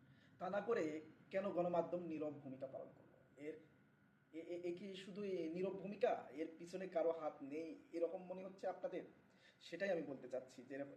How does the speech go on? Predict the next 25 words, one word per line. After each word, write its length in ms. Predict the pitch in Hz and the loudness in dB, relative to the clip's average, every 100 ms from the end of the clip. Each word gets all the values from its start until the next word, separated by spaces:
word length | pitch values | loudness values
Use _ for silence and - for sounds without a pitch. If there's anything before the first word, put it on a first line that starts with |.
| - | 4
এরকম 340 | 160 175 202 | 8 8 6
একটা 220 | 202 - | -2 4
অবস্থায় 640 | 156 156 185 - - 127 90 - - - _ _ _ _ _ _ | 4 4 0 -6 -8 -6 -6 -12 -20 -20 _ _ _ _ _ _
এক 180 | 151 175 | -4 -2
বছর 260 | 180 185 214 | -2 -2 -2
হয়ে 200 | 170 156 | 2 2
গেছে। 300 | 135 - - 120 | 0 -8 -12 -6
গত 180 | 143 147 | -6 -6
জুলাইয়ের 540 | 147 160 180 175 175 - - _ _ _ _ | 0 8 10 8 4 -4 -18 _ _ _ _
ছত্রিশ 460 | - 175 - 220 185 | -8 -8 -8 -8 -6
দিনের 200 | 190 190 | 2 4
আন্দোলনে 760 | 170 - 160 180 180 151 135 165 | 4 2 -2 0 0 0 0 2
আমরা 280 | 147 143 | 2 4
এক 140 | 151 147 - - - - - - - _ | 4 2 -4 -20 -20 -20 -20 -20 -20 _
সত্তর 360 | - 233 233 226 | -10 -8 -6 0
বছরের 340 | 196 185 170 170 | 0 4 2 2
ফ্যাসিবাদকে 920 | 165 175 - - - - 147 - - - - _ _ _ _ _ _ - - | 0 2 4 4 2 -4 -4 -6 -16 -20 -20 _ _ _ _ _ _ -20 2
পতন 320 | 202 220 208 | 2 4 0
ঘটিয়ে 360 | 185 190 208 233 | 0 2 4 4
নতুন 380 | 185 202 220 | 2 -4 -2
একটা 300 | 214 - - | -4 -2 0
বাংলাদেশ 520 | 170 156 156 151 156 156 | 2 2 2 0 -2 -4
নির্মাণের 360 | 156 147 147 | -2 0 -2
স্বপ্ন 360 | - 190 - 165 | -4 -6 -4 -4
দেখতেছি। 460 | 147 - 170 220 | -4 -4 -8 -8